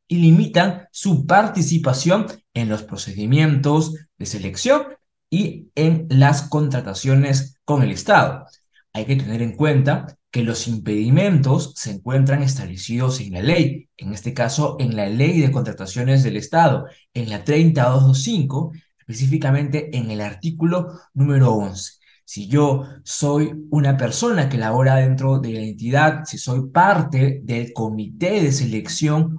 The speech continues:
o del órgano encargado de las contrataciones, tengo que saber en qué casos un proveedor se encontraría impedido, porque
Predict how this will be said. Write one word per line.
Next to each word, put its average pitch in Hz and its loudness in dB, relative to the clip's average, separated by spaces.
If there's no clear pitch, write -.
o 127 0
del 120 0
órgano 202 2
encargado 131 2
de 143 -4
las - -4
contrataciones, 139 -4
tengo 196 0
que 175 -4
saber 131 -2
en 135 4
qué 190 -2
casos 170 -2
un 185 0
proveedor 156 2
se - -2
encontraría 117 -2
impedido, 160 0
porque - -6